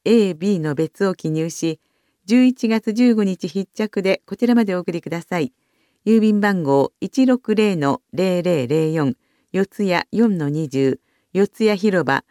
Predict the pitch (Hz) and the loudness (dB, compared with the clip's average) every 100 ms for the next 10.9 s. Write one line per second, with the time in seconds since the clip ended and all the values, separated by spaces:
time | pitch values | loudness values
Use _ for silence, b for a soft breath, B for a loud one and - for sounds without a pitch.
0 | _ - 190 277 262 247 220 - 208 202 | _ -12 -6 -4 0 2 0 0 0 -2
1 | - 180 180 175 147 123 - _ _ _ | -4 -6 -6 -6 -4 -6 -8 _ _ _
2 | _ _ _ - 190 - 160 156 147 214 | _ _ _ -4 -4 -4 -4 -4 -4 -6
3 | - _ _ _ _ 214 302 - 320 320 | -8 _ _ _ _ 0 0 -2 -4 -2
4 | 262 214 202 - _ 247 311 302 269 247 | -2 -2 -4 -8 _ 0 2 2 4 4
5 | 226 226 294 262 247 233 247 240 233 233 | 4 2 0 2 2 2 2 2 0 -2
6 | 156 143 147 139 180 - _ _ _ _ | -6 -8 -8 -4 -4 -6 _ _ _ _
7 | _ _ _ _ - 247 233 220 202 202 | _ _ _ _ 0 2 4 0 -4 -6
8 | - 175 170 - _ _ _ - 208 - | -4 -2 -2 -4 _ _ _ -2 -2 0
9 | 240 233 214 208 147 135 - 208 202 190 | 0 2 2 2 2 0 0 2 2 -2
10 | - 185 185 180 - 143 127 135 | -4 -4 -2 -4 -4 -4 -2 -2